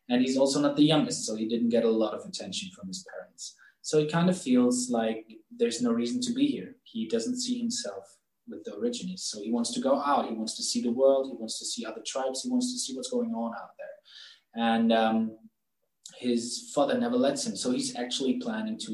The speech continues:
leave the tribe and just go out by himself. And eventually, um, they are,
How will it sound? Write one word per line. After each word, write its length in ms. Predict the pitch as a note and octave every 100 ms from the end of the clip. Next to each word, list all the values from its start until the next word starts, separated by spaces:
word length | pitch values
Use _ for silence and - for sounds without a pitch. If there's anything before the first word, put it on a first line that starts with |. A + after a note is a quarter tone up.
| G#2+
leave 320 | A2+ A2 A2 -
the 100 | G2
tribe 420 | - F#2 F#2 F#2+ -
and 100 | G2 F#2+
just 340 | - - - _ _ _ _ -
go 180 | A2+ G#2+
out 180 | F#2 -
by 100 | F#2
himself. 400 | F#2 F#2+ - - _ _ _ - - _ _ -
And 120 | B2
eventually, 680 | A#2 B2+ D3+ E3 A#2+ A2+ B2
um, 560 | A2+ A2+ A2+ A2+ A2+ A2+ - - - _ _ _ _ -
they 440 | A2 A2 A2+ A#2 A2
are, 500 | A2 G#2 G#2 G#2